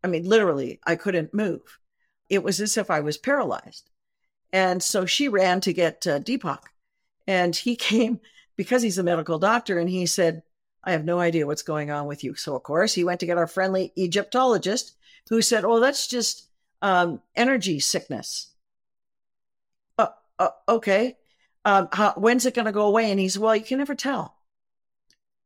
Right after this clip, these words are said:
Great. So they had to literally carry me off the ship.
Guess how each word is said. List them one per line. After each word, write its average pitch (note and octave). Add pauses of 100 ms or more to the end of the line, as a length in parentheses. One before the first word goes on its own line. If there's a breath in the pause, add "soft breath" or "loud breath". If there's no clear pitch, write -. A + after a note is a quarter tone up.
(160)
Great. F3 (380 soft breath)
So A3+
they A#3
had A3+
to G#3+
literally G#3+
carry C4+
me G#3
off G#3+
the G3+
ship. -